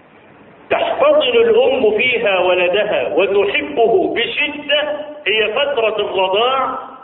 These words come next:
والتي تليها مباشرة. أول ما الولد يبتدي يمشي ويبتدي يتكلم ويلاغي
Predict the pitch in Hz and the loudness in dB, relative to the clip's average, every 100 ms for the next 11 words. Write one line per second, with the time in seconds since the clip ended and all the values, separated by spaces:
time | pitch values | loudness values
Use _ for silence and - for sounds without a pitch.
0 | 151 175 196 247 254 220 202 214 240 208 | 0 0 2 0 0 -4 -4 -4 -2 -2
1 | 190 185 160 151 139 123 95 - - - | -2 -2 -2 -2 -2 -2 -2 -6 -14 -20
2 | - _ _ _ _ _ _ _ _ _ | -20 _ _ _ _ _ _ _ _ _
3 | _ - - - - - - - - - | _ -20 -20 -20 -20 -20 -20 -20 -20 -20
4 | - - - - 262 285 233 208 196 196 | -20 -20 -20 -6 0 2 4 2 2 2
5 | 226 202 170 - 202 185 208 208 226 214 | 0 0 -4 -4 -2 -2 -2 -4 -6 -8
6 | 214 - - 196 180 180 165 170 202 208 | -12 -18 -14 -10 -6 -4 -4 -4 -2 0
7 | 214 214 214 - - - - - _ _ | -2 -2 -6 -12 -16 -20 -20 -20 _ _
8 | _ - - - 117 143 185 202 214 208 | _ -20 -20 -6 -2 0 0 0 -2 -4